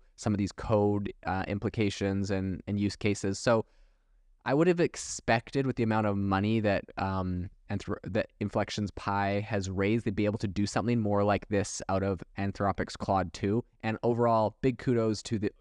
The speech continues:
team at Anthropic. I think you did a really good job pulling off something that is more, more, um, powerful use cases for some things than G P T four. That's not an easy thing to do.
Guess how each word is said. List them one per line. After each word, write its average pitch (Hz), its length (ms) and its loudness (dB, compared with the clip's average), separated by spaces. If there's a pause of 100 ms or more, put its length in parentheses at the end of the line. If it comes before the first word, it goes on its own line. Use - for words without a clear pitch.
team 113 340 0
at 101 160 -2
Anthropic. 117 520 0
I 117 40 0
think 123 180 0
you 110 60 2
did 101 100 0
a 95 60 -2
really 104 280 0
good 98 180 -2
job 95 340 0
pulling 101 280 -2
off 98 160 -2
something 101 360 -2
that 101 100 2
is 98 180 0 (280)
more, 139 480 2 (640)
more, 139 720 2
um, 104 240 0
powerful 117 400 0
use 101 260 0
cases 110 460 0
for 98 120 -6
some 101 240 0
things 98 380 -2
than 95 180 -2
G 101 140 -2
P 104 100 -4
T 95 160 -6
four. 98 360 -2
That's 95 160 -2
not 117 260 4
an 107 100 2
easy 104 300 -2
thing 104 200 -2
to 104 100 -2
do. 95 320 0